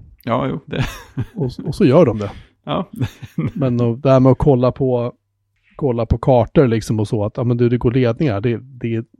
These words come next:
Speaker 2: de är inte så jävla stora på det, alltså.
Speaker 1: Nej, det är ju ändå ganska tråkigt.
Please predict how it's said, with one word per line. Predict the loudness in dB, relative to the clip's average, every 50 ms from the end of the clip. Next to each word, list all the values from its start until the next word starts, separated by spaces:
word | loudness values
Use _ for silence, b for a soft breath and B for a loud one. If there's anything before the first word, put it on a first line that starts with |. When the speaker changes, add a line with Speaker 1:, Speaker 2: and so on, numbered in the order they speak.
| -20 -20 _
Speaker 2:
de | -14 -14
är | -14
inte | -14 -16 -18
så | -16
jävla | -16 -14 -12 -14 -12 -12 -14 -12
stora | -12 -12 -12 -12 -12 -14
på | -14 -16
det, | -18 -18 -20
alltså. | -20 -20 _ _ _ _ _ _ _ _ _ _ _ _ _ _ _ _ _ _ _ _ _ -16
Speaker 1:
Nej, | -14 -12 -10
det | -8
är | -8
ju | -6
ändå | -6 -6 -6
ganska | -8 -8 -10 -12 -14
tråkigt. | -12 -10 -8 -8 -8 -10 -14 -20 -20 _ -20